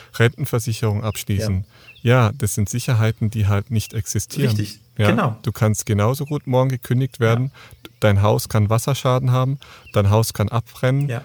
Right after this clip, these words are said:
Speaker 1: dein Haus, ja, es, es, du kannst dich nicht gegen alles absichern.
Speaker 2: Ja.
Speaker 1: Ich weiß zum Beispiel, die Schweizer, die sicher-, versichern sich ja gegen alles,
Speaker 2: Na,
Speaker 1: ja?
Speaker 2: absolut.
Speaker 1: Also die versichern ihr Fahrrad, die versichern ihren Helm, die versichern was weiß ich.
Speaker 2: Hm.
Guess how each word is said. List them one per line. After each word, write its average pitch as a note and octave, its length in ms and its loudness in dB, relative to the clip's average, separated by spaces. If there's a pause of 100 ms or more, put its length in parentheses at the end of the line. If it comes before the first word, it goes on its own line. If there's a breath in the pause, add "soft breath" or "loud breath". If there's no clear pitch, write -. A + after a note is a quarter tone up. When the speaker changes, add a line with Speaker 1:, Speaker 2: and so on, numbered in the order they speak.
(120)
Speaker 1:
dein G#2 180 2
Haus, A2+ 460 2
ja, A#2 160 4
es, - 320 -4 (220)
es, - 180 -2
du A#2+ 100 0
kannst C#3 400 -2
dich B2+ 140 -4
nicht A#2 180 -2
gegen G#2 160 0
alles G#2 300 -2
absichern. G2+ 540 -2
Speaker 2:
Ja. G#2 60 -6 (480 loud breath)
Speaker 1:
Ich A#2 160 -4
weiß B2 320 2 (200)
zum - 120 -4
Beispiel, A2+ 300 2
die G#2+ 120 0
Schweizer, A#2 420 0
die A2 160 -2
sicher-, A2+ 400 -4
versichern A2+ 420 0
sich A2+ 160 -4
ja A2+ 80 -2
gegen G#2+ 280 0
alles, - 320 0
Speaker 2:
Na, - 200 -2
Speaker 1:
ja? G#2+ 140 4
Speaker 2:
absolut. C#3 560 -4
Speaker 1:
Also G#2+ 280 4
die - 180 -6
versichern C3+ 420 0
ihr C#3+ 140 0
Fahrrad, G2 440 0
die C3 80 -4
versichern C#3 560 0
ihren C#3+ 300 0
Helm, G2+ 380 4
die A#2 100 -2
versichern C3 580 -2
was G#2 220 0
weiß G2+ 160 0
ich. A2 140 -4
Speaker 2:
Hm. - 80 -6